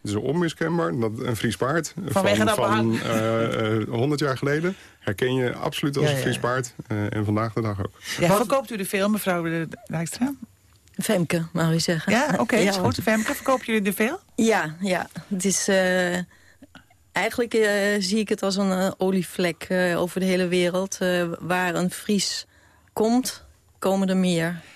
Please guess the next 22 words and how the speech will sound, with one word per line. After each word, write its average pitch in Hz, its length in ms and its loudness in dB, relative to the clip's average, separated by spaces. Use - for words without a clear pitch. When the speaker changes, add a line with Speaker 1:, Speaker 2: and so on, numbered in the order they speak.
Speaker 2:
Want, 202 180 0
en 220 100 2
dan 220 80 4
komen 214 240 2
er 214 60 -2
gewoon, 214 300 0
ik 175 200 -8
zei 190 160 2
net, 175 180 0
eh, 170 320 2
rijke, 185 380 0
eh, 139 580 -2
Aziaten 175 520 2
en 170 100 0
Latino's... 185 480 2
die 214 100 -2
komen 208 280 4
bij 202 160 2
u, 202 240 0
eh, - 80 -4
gewoon, 190 400 2
eh, - 240 -4